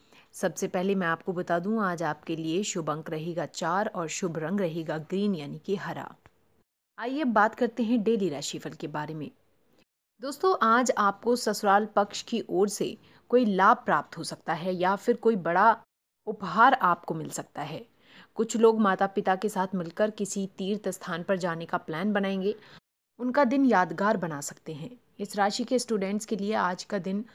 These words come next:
बहुत ही अनुकूल रहेगा, बहुत ही सिद्धकारी रहेगा, क्योंकि आज आपको परीक्षा में या फिर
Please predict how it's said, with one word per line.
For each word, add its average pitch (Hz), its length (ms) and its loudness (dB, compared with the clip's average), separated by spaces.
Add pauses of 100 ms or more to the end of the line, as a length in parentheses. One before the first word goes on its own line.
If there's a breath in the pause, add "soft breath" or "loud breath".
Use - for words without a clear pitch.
(280 loud breath)
बहुत 185 440 -2
ही 233 60 2
अनुकूल 196 420 -2
रहेगा, 202 440 0
बहुत 170 440 -6
ही 247 80 0
सिद्धकारी 190 580 -4
रहेगा, 185 400 -4 (520 loud breath)
क्योंकि 240 260 -2
आज 254 380 4 (120)
आपको 190 340 0
परीक्षा 208 560 -2
में 220 340 2
या 190 220 0
फिर 202 300 -2